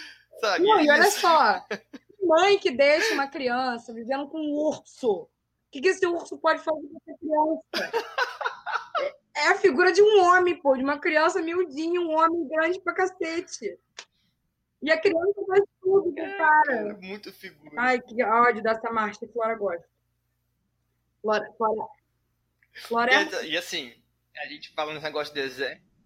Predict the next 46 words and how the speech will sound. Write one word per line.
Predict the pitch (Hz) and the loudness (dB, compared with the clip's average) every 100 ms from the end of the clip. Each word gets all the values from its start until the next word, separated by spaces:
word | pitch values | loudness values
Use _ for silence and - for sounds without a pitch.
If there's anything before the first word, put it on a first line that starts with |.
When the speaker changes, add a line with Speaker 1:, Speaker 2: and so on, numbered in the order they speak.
| _ - | _ -12
Speaker 1:
Mundo | 151 190 202 190 | -4 -2 -2 -4
Bita | 147 175 214 269 277 - | -4 -4 -2 0 0 -2
é, | 208 - 202 196 | -4 -6 -10 -6
é | 139 | -2
o | 175 | 0
ópio | 190 151 156 220 | 0 0 -2 -4
da | 220 | -4
criança, | 233 247 240 214 208 | -4 -4 -4 -2 -2
Speaker 2:
Cara, | 208 | -2
Speaker 1:
tipo, | 196 - - - | -2 -10 -20 -14
Speaker 2:
mas | 208 220 226 | -2 -2 -2
o | |
Bita, | 240 208 277 202 | -4 -4 0 4
ele | 240 | 4
é | |
Speaker 1:
cara. | 247 | 2
Speaker 2:
super | - 269 | -2 -4
educativo. | 262 254 254 247 220 | -4 -2 -4 -4 -6
Você | 208 247 | -2 -2
já | |
parou | 285 262 | 2 0
pra | 226 | 0
assistir? | 208 196 - 220 180 | -4 -8 -4 -2 -2
Speaker 1:
Não. | 151 143 127 | -2 -6 -4
Speaker 2:
Cara, | 254 247 220 | 0 2 2
o | |
Bita | 202 226 254 - - | 0 -4 -6 -2 -2
é | 220 | 0
incrível. | 269 285 226 226 196 185 | -2 -4 -6 -6 -4 -2
Eu, | 151 175 | 2 2
eu | 180 208 | 4 4
quero | 233 226 | 4 2
bater, | 220 233 269 240 | 2 2 0 -2
conhecer | - - 247 269 - 277 | -2 4 6 4 2 0
o | 330 | 0
cara | - 254 233 | 0 2 2
que | 240 | 0
inventou | 240 247 233 240 | 0 -2 -2 -4
o | 208 | -4
Bita | 202 247 - | -6 -6 -6
pra | 202 214 | -8 -6
poder | 220 220 | -4 -2
bater | 214 214 233 | -2 -2 -2
palma | 226 220 233 | 0 -2 0
pra | 226 | 2
ele. | 202 190 185 | 4 2 -2